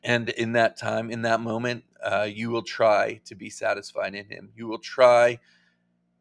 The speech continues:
to do what you can to find satisfaction in him. And so this is how we approach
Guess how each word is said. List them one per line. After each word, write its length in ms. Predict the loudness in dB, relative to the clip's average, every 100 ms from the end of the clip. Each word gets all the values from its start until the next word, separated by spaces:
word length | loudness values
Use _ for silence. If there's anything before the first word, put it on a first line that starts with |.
| -12
to 100 | -12
do 260 | -6 -4
what 140 | -4 -6
you 140 | -12
can 460 | -6 -6 -4 -6 -10 _ _ _ _ _
to 120 | -18
find 420 | -4 0 0 0 -6
satisfaction 720 | -6 -6 -6 -6 -6 -8 -20
in 120 | -18
him. 240 | -18 -20 _ _ _ _ _ _ -4
And 120 | -2
so 220 | 2 2
this 300 | 4 2 2
is 200 | -2 -2
how 200 | 2 2
we 240 | 2 0 -2
approach 560 | -2 -2 -2 -6 -14